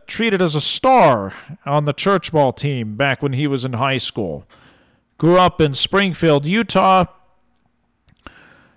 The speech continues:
Went on a mission. I assume he went on a mission. I didn't catch the fact that he did, but I assume he went on a mission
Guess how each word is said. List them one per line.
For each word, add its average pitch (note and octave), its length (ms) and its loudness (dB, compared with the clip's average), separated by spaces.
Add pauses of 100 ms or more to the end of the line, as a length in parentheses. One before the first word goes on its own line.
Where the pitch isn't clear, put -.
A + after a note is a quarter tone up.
(140)
Went D3 240 0
on D#3 220 4
a C3 260 2
mission. F3 380 0
I D#3+ 140 2
assume C#4 360 2
he G#3 100 2
went D#3 180 0
on C#3 100 0
a B2 60 -6
mission. C#3 320 -4
I E3 180 -2
didn't G#3+ 380 -8 (180)
catch - 400 -8
the D3 80 -6
fact G3+ 280 0
that D#3 100 0
he D3 80 0
did, D#3 200 0
but D3+ 160 -4
I E3+ 40 4
assume A#3 340 0
he G3+ 100 2
went D#3 200 2
on C#3 100 0
a C3 40 -4
mission F3 480 -4